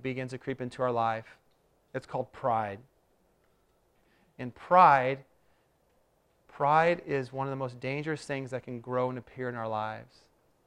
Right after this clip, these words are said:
So we have to be very careful. I'm not talking about you developing grit and, and self-will and self-discipline independent from Jesus Christ. I'm talking about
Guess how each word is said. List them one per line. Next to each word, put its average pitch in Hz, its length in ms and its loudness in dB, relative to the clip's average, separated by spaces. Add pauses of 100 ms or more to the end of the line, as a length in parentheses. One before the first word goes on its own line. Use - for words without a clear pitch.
(720)
So 143 200 2
we 131 120 -2
have 151 260 0
to 165 80 -14
be 170 100 6
very 160 220 6
careful. 147 380 0
I'm 143 120 -2
not 160 220 2
talking 160 440 4
about 147 380 4 (260)
you 151 240 2
developing 151 600 4 (560)
grit 160 640 6
and, 117 260 -4 (140)
and 123 180 -6
self-will 165 1040 8 (220)
and 117 120 -8
self-discipline 170 1000 2
independent 151 760 4
from 139 600 4
Jesus 127 380 -4
Christ. 117 560 4 (420)
I'm 170 180 2
talking 160 460 6
about 135 400 6